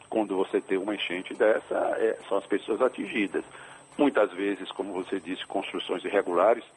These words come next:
você fia-, você verifica, é, construções que são feitas, pilastras, pelotis,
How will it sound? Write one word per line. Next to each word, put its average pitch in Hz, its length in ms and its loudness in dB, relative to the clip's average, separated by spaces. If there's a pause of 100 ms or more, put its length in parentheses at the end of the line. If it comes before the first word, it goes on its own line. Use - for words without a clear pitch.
(140)
você 87 160 -10 (160)
fia-, 95 240 -2 (100)
você 98 160 -8 (200)
verifica, 104 600 -2 (560)
é, 98 140 2
construções 113 640 0
que - 140 -8
são 143 180 4
feitas, - 460 2 (420)
pilastras, 101 640 2
pelotis, 98 600 0